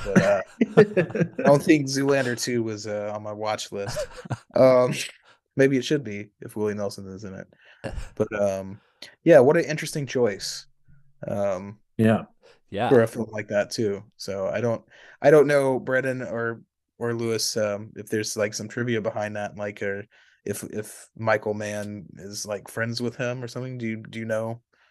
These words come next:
Speaker 1: why he was cast for this role? Or
Speaker 3: I didn't find anything, but I also didn't,
Speaker 2: No.
Speaker 3: like, hardcore research that question.
Speaker 2: Yeah.
Speaker 1: Yeah.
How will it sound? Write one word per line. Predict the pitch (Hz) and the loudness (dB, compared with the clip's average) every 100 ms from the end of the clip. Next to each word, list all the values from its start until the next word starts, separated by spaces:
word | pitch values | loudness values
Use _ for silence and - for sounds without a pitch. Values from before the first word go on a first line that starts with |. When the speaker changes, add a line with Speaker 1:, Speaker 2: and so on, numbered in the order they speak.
| _ - - - | _ -20 -20 -6
Speaker 1:
why | 107 110 110 110 113 - | 0 0 0 -4 -8 -8
he | 117 | -6
was | 107 | -4
cast | - 104 107 - | 0 0 0 -4
for | |
this | 110 110 | -8 -6
role? | 110 110 117 110 | -6 -6 -6 -8
Or | 101 110 _ _ _ _ _ _ _ _ - | -10 -14 _ _ _ _ _ _ _ _ -4
Speaker 3:
I | 113 | -2
didn't | 123 123 113 | 0 -2 -2
find | 113 101 92 | -2 -2 -4
anything, | 87 - 85 - | -8 -10 -10 -6
but | 98 | -4
I | 92 | -2
also | 87 110 107 | -2 0 2
didn't, | 110 127 | 2 -2
Speaker 2:
No. | 80 | -4
Speaker 3:
like, | 80 | -8
hardcore | - 90 82 - 90 80 | -10 -8 -10 -12 -10 -10
research | 80 80 - 73 - _ 80 - | -10 -10 -10 -12 -16 _ -18 -10
that | 71 65 - | -8 -8 -12
question. | - 69 - - - | -10 -10 -10 -14 -6
Speaker 2:
Yeah. | 117 110 95 - - | 0 0 0 -8 -8
Speaker 1:
Yeah. | 117 117 | 0 0